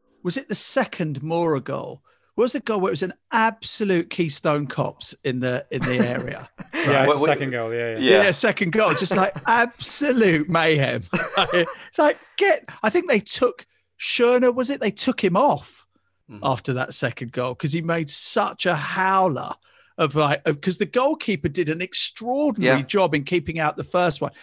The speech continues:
Speaker 1: Then I think it hit Llorente and he saved that as well.
Speaker 3: Mm.
Speaker 1: And then suddenly there's all this chaos going on. He tries to catch it. Schürrle kicks it out of his hand, I think it is.
Speaker 3: Mm-hmm.
Speaker 1: Moura then goes round the houses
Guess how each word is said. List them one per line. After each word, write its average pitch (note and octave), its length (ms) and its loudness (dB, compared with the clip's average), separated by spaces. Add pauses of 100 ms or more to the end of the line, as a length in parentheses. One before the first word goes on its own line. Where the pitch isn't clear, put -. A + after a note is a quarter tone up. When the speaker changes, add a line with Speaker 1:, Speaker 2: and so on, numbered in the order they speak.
(100)
Speaker 1:
Then A#3 140 0
I A#3+ 100 4
think G#3+ 240 -2
it E3 140 -2
hit F3 260 0 (480)
Llorente E3 560 2
and C#3+ 100 0
he D#3 60 -2
saved D3 380 -2
that D#3+ 180 0
as C#3+ 140 -4
well. C#3+ 360 -2 (120)
Speaker 3:
Mm. G#2 200 -4
Speaker 1:
And G#3+ 120 2
then C4+ 180 0
suddenly A3+ 440 -2
there's G3+ 200 0
all A#3 180 -4
this G3 160 0
chaos F#3+ 440 0
going C#3+ 280 -2
on. D3 120 -4
He A#3 160 0
tries - 280 2
to F#3+ 80 -8
catch G#3 300 -2
it. D3+ 80 -6
Schürrle A#3+ 320 -4
kicks - 300 -10
it G3 100 -4
out G3 220 4
of E3+ 40 -2
his E3+ 140 -2
hand, G3 340 2
I C3 80 -4
think C#3 220 -10
it - 80 -8
is. A2+ 160 -10
Speaker 3:
Mm-hmm. F#3+ 400 -10
Speaker 1:
Moura C#4+ 300 2
then A3 220 0
goes F#3+ 340 0
round G3 320 2
the E3 80 2
houses F3+ 760 0